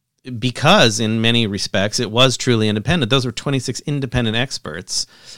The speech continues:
um, who were very, very open often to, um, inputs by N G Os, um, and extremely open,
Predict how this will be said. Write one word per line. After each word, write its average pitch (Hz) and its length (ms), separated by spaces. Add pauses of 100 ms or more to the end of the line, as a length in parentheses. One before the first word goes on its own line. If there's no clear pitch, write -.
(220)
um, 110 480 (240)
who 127 160
were 107 100
very, 123 560
very 98 260
open 101 380
often 95 460
to, 95 580
um, 92 480
inputs 104 400
by 92 140
N 87 100
G 82 180
Os, 69 360 (520)
um, 98 200
and 107 160
extremely 107 580
open, 76 320